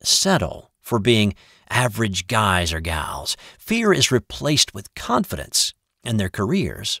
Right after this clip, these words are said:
flourish. Be positive in your relationships with others. Be sure that when you hold an evil thought toward another, an unhealthy thought, a discordant thought,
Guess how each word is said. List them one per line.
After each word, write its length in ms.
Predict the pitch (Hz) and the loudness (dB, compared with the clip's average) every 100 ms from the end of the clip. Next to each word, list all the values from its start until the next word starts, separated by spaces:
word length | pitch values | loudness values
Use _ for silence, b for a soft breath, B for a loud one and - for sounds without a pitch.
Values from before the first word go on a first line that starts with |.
| - | -6
flourish. 540 | 196 160 76 - - _ _ _ _ _ _ _ _ _ - | -4 -4 -4 -8 -10 _ _ _ _ _ _ _ _ _ -4
Be 140 | 113 | -4
positive 600 | - 196 214 151 139 127 - | 0 4 6 6 2 0 -2
in 100 | 117 | 0
your 140 | 107 | 2
relationships 1040 | 92 98 240 240 85 69 - - - - | 0 0 -2 -2 -2 -4 -6 -6 -4 -4
with 120 | 78 127 | -4 -8
others. 520 | 165 - - - - _ _ _ _ _ _ _ _ _ 123 120 | -8 -10 -8 -8 -8 _ _ _ _ _ _ _ _ _ -14 -4
Be 160 | 254 | 0
sure 440 | 277 - 254 160 123 | 2 4 6 6 6
that 180 | 123 - B B B | 4 0 B B B
when 160 | 107 151 | -2 2
you 140 | 220 | 2
hold 460 | - 147 147 151 135 | 2 4 6 6 4
an 140 | 123 | 2
evil 320 | 117 117 110 | 2 2 0
thought 400 | 107 - 110 104 - | 0 2 2 2 -4
toward 260 | 110 110 | 0 0
another, 420 | 107 104 107 110 107 B - | 2 2 2 0 -2 B -4
an 100 | 101 | 0
unhealthy 640 | 113 117 - 135 - 143 | 0 0 0 -2 -2 -6
thought, 280 | - 127 135 | -2 -2 -2
a 60 | 98 | -2
discordant 760 | 101 - - 104 135 185 - _ | 2 2 2 -2 0 -2 -4 _
thought, 360 | - 147 165 | -4 -2 -4